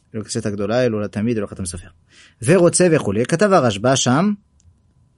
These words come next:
ou Adin, de Bechol Inyane Amenuim, Im Rotze Amanui, Shechad Yasayenu, Beoto Minui Lifakim, Arishut Biado. Le Rashba écrit que c'est pareil par rapport à n'importe quelle nomination. Si jamais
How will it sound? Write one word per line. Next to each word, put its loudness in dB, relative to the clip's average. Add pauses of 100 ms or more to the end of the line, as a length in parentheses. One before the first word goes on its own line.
(720)
ou 4
Adin, 4 (120)
de -2
Bechol 2
Inyane 6
Amenuim, 6
Im 4
Rotze 2
Amanui, 4
Shechad 2
Yasayenu, 4 (400)
Beoto 2
Minui 6
Lifakim, 0
Arishut 0
Biado. -2 (1700)
Le 0
Rashba 4
écrit 2
que 4 (440)
c'est -2
pareil 4 (300)
par -4
rapport 2
à 2
n'importe 0
quelle 2
nomination. 2 (640)
Si 2
jamais 4